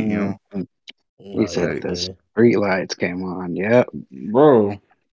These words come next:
Speaker 1: 'cause, uh,
Speaker 2: Yep.
Speaker 1: that's when you know it's like, it's time to go home and eat. <laughs>
Speaker 2: <laughs>
Speaker 1: Time to
Speaker 2: Damn.
Speaker 1: go home, like, fucking gotta go to school the next day, and yeah, it's simpler
Speaker 3: So we
Speaker 1: times,
Speaker 3: agree
Speaker 1: if you
Speaker 3: that
Speaker 1: ask
Speaker 3: that's
Speaker 1: me.
Speaker 3: pretty simple, but, um,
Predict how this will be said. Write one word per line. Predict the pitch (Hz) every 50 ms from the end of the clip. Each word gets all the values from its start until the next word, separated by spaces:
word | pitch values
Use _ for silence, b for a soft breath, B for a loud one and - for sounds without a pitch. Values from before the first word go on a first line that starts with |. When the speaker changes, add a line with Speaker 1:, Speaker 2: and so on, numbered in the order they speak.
| - 117 110
Speaker 1:
'cause, | 135 117 113
uh, | 127
Speaker 2:
Yep. | 127 123 127
Speaker 1:
that's | 135 135 -
when | 156 151 156
you | 160 160
know | 165 185 190 160
it's | 156 151 -
like, | 120 104
it's | 110 -
time | - 127 120
to | 120
go | 113 120
home | 123 135 135 143
and | 151 175
eat. | 180 170 160 -
<laughs> | - 190 208 - - 247 220 180 185 - _ - 220 202 175 - - _ _ _ _ _ _ _
Speaker 2:
<laughs> | - 277 - - 220 - - - - 196 - - _ _ _ _ _ B B B B B B _ _ - - -
Speaker 1:
Time | - 110 107
to | 104
Speaker 2:
Damn. | 104 107
Speaker 1:
go | 107
home, | 113 117 123 123 123 120 117 117 117 110 104 101
like, | 98 -
fucking | - - 107 104 107 104 104 104 104 104 104 _ _ _ _ _ _ _ _ _ _ _ _ _ _ _ _ _ -
gotta | 110 104 101
go | 107 104
to | 101
school | - - - 131 131 127
the | 123 127
next | 123 120 120 -
day, | 120 123 127 127 127 127 120
and | 120 117 113 113
yeah, | 123 131 131 123 117 110 b b b b b _ _ _ -
it's | 113 110 - - - - - - _ _ _ _ _ _ _ _ _ _ _ _ _ _ _ _ _ _ _ _ _ _ _ -
simpler | - - - 120 - 107 107
Speaker 3:
So | 107
we | 107 110 110
Speaker 1:
times, | 101 98
Speaker 3:
agree | 107 110
Speaker 1:
if | 104
you | 104 101
Speaker 3:
that | 98
Speaker 1:
ask | 98 101
Speaker 3:
that's | 107 104 104
Speaker 1:
me. | 104 95
Speaker 3:
pretty | 104 101 101
simple, | - - 110 110 - - 101 101 95
but, | 98 98 98 95 95
um, | 95 98 98 98 95 92 92 92 98